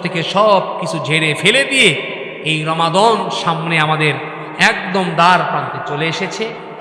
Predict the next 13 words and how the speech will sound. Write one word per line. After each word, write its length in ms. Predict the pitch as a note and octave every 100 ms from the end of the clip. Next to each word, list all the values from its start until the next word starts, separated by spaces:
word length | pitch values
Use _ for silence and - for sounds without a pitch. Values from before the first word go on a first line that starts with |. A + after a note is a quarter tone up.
| - - D3
রমাদানটাকে 880 | E3 F3 F3+ A3 B3 G#3+ E3 F#3+ F3
যেন 160 | E3+ D#3+
আমরা 240 | D3+ D3 D3
কাজে 260 | F3 E3 D#3+
লাগাইতে 440 | D3 D3 G3 G3+ C4
পারি, 240 | A#3 A#3 B3 - - - -
রমাদানে 560 | C#3 D#3+ E3 E3+ B3+ A#3+
যেন 180 | F#3+ F3+ E3+
আমরা 260 | D3+ D#3+ C#3+ -
সওয়াব 480 | E3+ E3+ E3+ D#3 C3+ - - - -
অর্জন 340 | E3+ E3+ B3 C4+
করতে 280 | B3 F#3 E3
পারি। 260 | E3+ E3